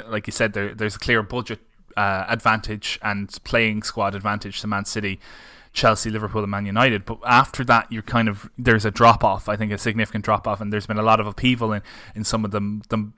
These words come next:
clubs that have had recent success. Like, I, I put down Arsenal, Leicester City and Spurs. I think Arsenal, they,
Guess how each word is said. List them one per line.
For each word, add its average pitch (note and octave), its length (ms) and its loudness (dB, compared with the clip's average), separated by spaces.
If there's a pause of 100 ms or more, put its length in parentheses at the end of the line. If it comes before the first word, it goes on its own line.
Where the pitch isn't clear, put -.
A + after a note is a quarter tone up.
(140)
clubs A2+ 320 -2
that G#2 100 0
have G#2 80 -2
had G#2+ 280 -2
recent A2 360 -2
success. - 520 -2 (440)
Like, F#2+ 320 -12 (1040)
I, A#2+ 380 8
I B2 40 6
put B2 180 -2
down A#2+ 300 4
Arsenal, A#2 400 6
Leicester A2+ 240 2
City A2 300 0
and G#2 100 -2
Spurs. B2 540 8
I G#2+ 80 2
think G#2+ 160 0
Arsenal, A2+ 600 2 (680)
they, G#2 360 -8